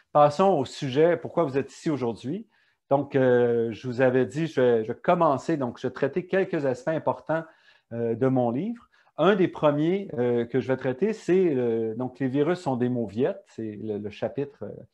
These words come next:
il faut comprendre vraiment, euh, ce que c'est un virus. Le titre lui-même m'a été suggéré par Catherine Potvin, qui est professeure de biologie à McGill,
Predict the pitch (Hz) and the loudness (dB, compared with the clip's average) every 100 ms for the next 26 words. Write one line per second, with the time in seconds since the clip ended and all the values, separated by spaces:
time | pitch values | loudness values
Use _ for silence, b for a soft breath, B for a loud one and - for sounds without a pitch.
0 | _ _ _ _ _ _ _ - 170 190 | _ _ _ _ _ _ _ -12 2 2
1 | 143 185 202 147 143 139 175 185 113 117 | 4 2 0 4 4 4 0 -2 -2 -4
2 | 113 113 113 107 - 135 175 156 120 120 | -4 -6 -8 -6 -4 -4 -2 -4 -2 -2
3 | 131 190 190 b - 156 160 262 262 170 | 0 -2 -8 b -2 -2 0 -4 0 0
4 | 160 202 175 139 139 180 - 139 127 131 | 4 4 4 2 2 0 -2 -6 0 2
5 | 123 160 196 - - - 143 - 170 165 | 4 2 0 0 0 0 0 0 -4 -2
6 | 165 107 120 175 - 123 117 113 117 - | -2 -2 -6 -6 -6 -4 -2 -2 -4 -4
7 | 123 127 160 151 123 127 120 117 107 147 | -6 -2 0 0 0 0 2 0 -2 -4
8 | 120 113 101 131 175 | -2 -2 -2 -2 -2